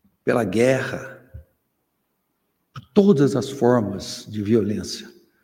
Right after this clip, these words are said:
Nós não estamos vendo lá a guerra entre a Rússia e a Ucrânia, um tentando tomar o território do outro pela força das armas?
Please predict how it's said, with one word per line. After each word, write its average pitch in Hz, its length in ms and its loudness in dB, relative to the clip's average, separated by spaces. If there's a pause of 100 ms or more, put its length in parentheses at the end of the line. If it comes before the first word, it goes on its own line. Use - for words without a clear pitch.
(680)
Nós 135 180 4
não 131 80 6
estamos 131 400 2
vendo 123 380 4
lá 127 320 4
a 139 40 0
guerra 123 720 2
entre 113 300 0
a 107 60 4
Rússia 131 500 4
e 120 80 6
a - 20 6
Ucrânia, 123 880 2 (1040)
um 196 180 10
tentando 151 920 4
tomar 127 640 0 (640)
o 131 100 -4
território 139 600 0
do 117 160 0
outro 151 360 -2 (360)
pela 123 180 2
força 151 460 2
das 113 260 -2
armas? 131 640 -2